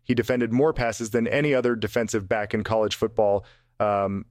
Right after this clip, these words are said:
during that time, forty-four passes over two years to be precise, and had an unforgettable game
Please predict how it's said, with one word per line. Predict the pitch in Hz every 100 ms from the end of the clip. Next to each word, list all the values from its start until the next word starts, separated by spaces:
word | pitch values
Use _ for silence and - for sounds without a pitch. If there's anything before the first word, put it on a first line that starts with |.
| 107
during | 113 107
that | 107 104
time, | - 101 98 98
forty-four | - 123 123 - 117
passes | 110 104 101 107 95
over | - 113 104
two | 104 - 120
years | 107 104 95
to | 107
be | 104
precise, | 101 104 - 98 95 - - _ _
and | 127
had | 127 131
an | 127
unforgettable | - 135 135 127 127 117 117
game | 110 117 117